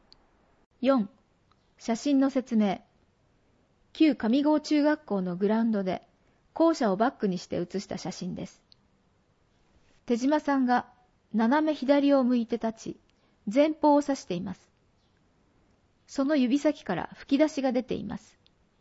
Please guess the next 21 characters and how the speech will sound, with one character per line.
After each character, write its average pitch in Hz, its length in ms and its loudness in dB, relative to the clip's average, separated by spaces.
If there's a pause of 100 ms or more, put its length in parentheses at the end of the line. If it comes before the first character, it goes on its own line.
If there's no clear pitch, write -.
(1120)
中 277 340 2
を 190 60 -2
読 185 160 -4
み 208 140 2
ま 202 140 -2
す。 - 180 -20 (1900)
「育」 294 360 0 (140)
と 294 100 4
い 254 120 4
う 240 80 4
名 196 140 2
前。 185 260 -4 (1300)
育 - 260 -2
っ - 20 -12
て - 200 0
い 254 100 2
う 240 80 2
字 233 160 0
は、 185 160 -2 (500)
き - 100 -20
っ - 20 -20